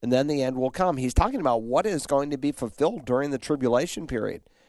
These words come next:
The gospel will go out to every tribe, tongue, and nation. And God will use, uh, the Jew to do that, along with two witnesses, along with an angel who will preach the eternal gospel.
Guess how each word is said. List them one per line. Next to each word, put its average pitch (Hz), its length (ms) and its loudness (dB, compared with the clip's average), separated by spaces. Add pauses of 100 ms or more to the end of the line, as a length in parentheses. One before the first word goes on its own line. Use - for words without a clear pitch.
(240)
The 127 100 0
gospel 143 560 2
will 143 180 0
go 135 420 2
out 135 260 2
to 127 140 -2
every 131 280 0
tribe, 131 420 2
tongue, 127 300 -2
and 110 120 -4
nation. 113 540 -4 (460)
And 113 180 -2
God 123 220 6
will 131 100 -2
use, 127 500 -2
uh, 113 320 2
the 113 140 -4
Jew 139 600 -2
to 135 100 -4
do 131 240 -2
that, 139 240 2
along 113 300 0
with 107 100 -6
two 143 220 0
witnesses, 131 600 -2
along 113 360 2
with 117 180 -2
an 110 160 -2
angel 117 480 -2
who 110 100 -6
will 113 140 -4
preach 107 400 -6
the 113 140 -4
eternal 110 380 -4
gospel. - 600 -6